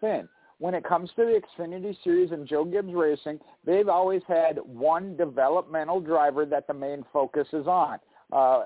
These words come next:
and then Kyle Busch was coming in and racing and winning races. Okay, so that's with the one team, the other team being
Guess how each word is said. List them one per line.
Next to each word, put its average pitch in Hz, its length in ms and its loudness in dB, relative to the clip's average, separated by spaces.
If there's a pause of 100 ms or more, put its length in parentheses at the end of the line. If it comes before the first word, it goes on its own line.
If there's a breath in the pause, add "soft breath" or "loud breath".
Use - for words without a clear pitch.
and 143 160 -2
then 131 160 -4
Kyle 147 220 2
Busch 180 320 2
was 131 200 -2
coming 160 240 -2
in 147 180 -2
and 135 120 -10
racing 135 400 -2
and 135 160 -6
winning 131 280 -4
races. 127 440 -2 (400 loud breath)
Okay, 135 380 2
so 151 80 0
that's 139 260 0
with 147 160 -2
the 139 100 2
one 143 460 -2
team, 151 260 -8 (140)
the 135 100 2
other 139 200 4
team 151 260 -10
being 139 220 -2